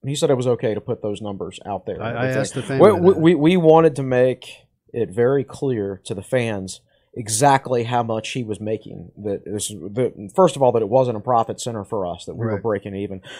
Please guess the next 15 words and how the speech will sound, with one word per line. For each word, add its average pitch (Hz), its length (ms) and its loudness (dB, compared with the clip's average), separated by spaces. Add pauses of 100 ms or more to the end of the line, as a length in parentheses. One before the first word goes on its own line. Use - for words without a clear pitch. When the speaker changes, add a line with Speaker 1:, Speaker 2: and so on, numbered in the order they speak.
Speaker 1:
But 135 80 2
we 175 140 6
really 180 320 6
wanted 143 240 4
to 120 100 -2
show 131 220 0
the 107 100 -2
fans 120 460 -2
that, 104 240 -6
you 117 80 -6
know, 104 100 -4
you, 101 260 -8
you 110 300 -10
can 123 300 -4
potentially 104 800 -10